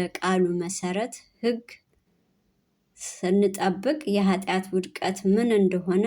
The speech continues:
እንድናውቅ፣ መጨረሻው ሞት ነው። በቃ ካልጠበቀን ሕጉን፣ መጨረሻው ያው የኃጢአት ደሞዝ ሞት ነው ይላል ቃሉ። አካን ግን የተሰጣቸውን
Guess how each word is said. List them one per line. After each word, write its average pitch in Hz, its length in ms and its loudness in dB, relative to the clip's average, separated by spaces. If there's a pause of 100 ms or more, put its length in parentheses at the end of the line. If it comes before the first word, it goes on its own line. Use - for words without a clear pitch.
እንድናውቅ፣ 190 600 2 (640)
መጨረሻው 202 800 -2
ሞት 185 360 2
ነው። 156 240 -6
በቃ - 220 -18 (100)
ካልጠበቀን 175 880 -6
ሕጉን፣ 226 400 -2 (760)
መጨረሻው 196 680 -2
ያው 175 240 0
የኃጢአት 175 600 -6 (120)
ደሞዝ 185 540 0
ሞት 202 280 2
ነው 185 180 2
ይላል 175 360 -6
ቃሉ። 151 280 -10 (840)
አካን 254 440 -2
ግን 294 240 2
የተሰጣቸውን 190 1080 -4